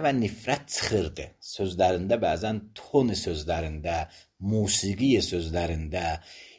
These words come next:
işarat sözlərində kinə və, e, tə-, e, xəşm çıxırdı. Amma ondan vəhşətlisi bu idi ki, "Və ma tuxfi suduruhum əkbər."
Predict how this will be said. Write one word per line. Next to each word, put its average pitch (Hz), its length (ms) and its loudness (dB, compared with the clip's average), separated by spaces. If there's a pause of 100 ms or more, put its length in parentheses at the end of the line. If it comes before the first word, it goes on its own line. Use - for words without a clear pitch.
(180)
işarat 120 880 8
sözlərində 95 760 -6
kinə 98 560 -2
və, 92 200 0 (420)
e, 73 200 -10 (380)
tə-, - 260 -12
e, 80 140 -2 (440)
xəşm - 480 4
çıxırdı. - 600 -4 (540)
Amma 175 420 2 (540)
ondan 120 580 4
vəhşətlisi 87 1000 -4
bu 160 100 2
idi 160 220 0
ki, 175 160 6 (340)
"Və 95 160 4
ma 101 180 4 (140)
tuxfi 95 460 -4
suduruhum 98 680 -2
əkbər." - 480 -8